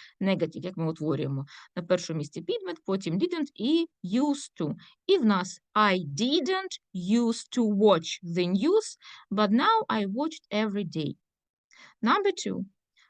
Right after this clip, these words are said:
Друге речення. My aunt drink a lot of coffee, but now she prefers to drink tea. Отже,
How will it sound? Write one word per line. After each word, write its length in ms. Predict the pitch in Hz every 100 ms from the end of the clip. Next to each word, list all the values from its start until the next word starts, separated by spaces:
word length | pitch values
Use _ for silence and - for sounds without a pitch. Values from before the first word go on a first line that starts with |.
| -
Друге 240 | 226 214
речення. 440 | 180 160 - 175 -
My 220 | 196 240 466 - -
aunt 520 | 196 185 226 302 - _ _ _ _ _ _ _ -
drink 400 | 170 214 240 233
a 60 | 190
lot 200 | 185 190
of 140 | -
coffee, 440 | - 415 466 440 427
but 260 | 214 190 190
now 280 | 254 320 320
she 180 | -
prefers 640 | 202 175 180 220 294 302 294
to 140 | 214
drink 380 | 165 202 208 214 -
tea. 280 | 156 143 - _ - - - _ -
Отже, 380 | 175 170 170